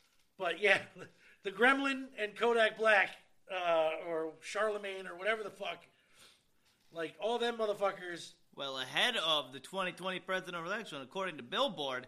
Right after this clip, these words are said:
Speaker 2: that Wayne endorsed Trump.
Speaker 1: Yes. So he could get a pardon on his shit, probably.
Speaker 2: And co-signed his platinum plans for the black community.
Speaker 1: Yeah.
Speaker 2: Which led skeptics to believe that it was a tactic to receive a pardon.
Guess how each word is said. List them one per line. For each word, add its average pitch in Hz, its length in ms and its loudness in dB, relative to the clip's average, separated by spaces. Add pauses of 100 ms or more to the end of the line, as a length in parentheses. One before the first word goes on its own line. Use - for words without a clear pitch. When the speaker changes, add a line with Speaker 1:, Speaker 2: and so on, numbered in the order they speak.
(400)
Speaker 2:
that 123 200 -12
Wayne 240 340 -2
endorsed 185 640 -2
Trump. 143 440 0 (160)
Speaker 1:
Yes. 156 380 -6 (1000)
So 226 200 6
he 214 60 0
could 190 120 -8
get 202 120 4
a 196 40 -4
pardon 196 360 2
on 170 120 2
his 156 100 -8
shit, 180 300 -8
probably. 123 420 -10 (160)
Speaker 2:
And 117 160 -12
co-signed 190 480 -2
his 170 120 -6
platinum 208 500 0
plans 214 600 2
for 156 100 -16
the 143 80 -10
black 156 340 2
community. 139 500 -8 (180)
Speaker 1:
Yeah. 156 180 -4 (440)
Speaker 2:
Which - 180 -18
led 190 240 -2
skeptics - 500 -6
to 131 100 -16
believe 120 560 -8 (720)
that 107 60 -12
it 110 80 -14
was 104 100 -16
a 90 60 -20 (120)
tactic - 300 0 (120)
to - 120 -20
receive 190 400 -8
a 117 40 -12
pardon. 101 400 -12